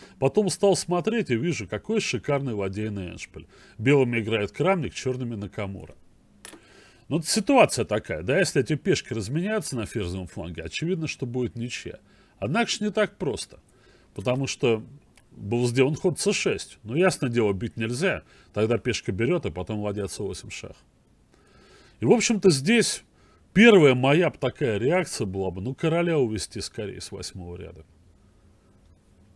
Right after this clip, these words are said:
Ну вот. Но Хикару чувак оптимистичный довольно, он тут двадцать пять с половиной очков набрал, и, в общем, ну,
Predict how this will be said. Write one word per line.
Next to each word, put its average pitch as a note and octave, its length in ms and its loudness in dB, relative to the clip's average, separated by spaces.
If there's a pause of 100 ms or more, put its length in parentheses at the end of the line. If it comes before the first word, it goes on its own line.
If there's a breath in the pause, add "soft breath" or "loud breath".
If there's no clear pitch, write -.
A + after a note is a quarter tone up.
(100)
Ну G2+ 240 -6
вот. D#2+ 140 -10
Но G#3+ 320 2
Хикару A3+ 640 2
чувак G3+ 380 0
оптимистичный F3 920 -2
довольно, F2+ 460 -4
он B2+ 80 -6
тут A#2 220 -2 (500 soft breath)
двадцать B2+ 460 0
пять A#2 200 0
с A2+ 400 -8
половиной G#2+ 380 -2
очков - 420 -4
набрал, C3 540 -4
и, G2 40 -8
в F#2+ 80 -8
общем, F#2 360 -14
ну, C#2 260 -14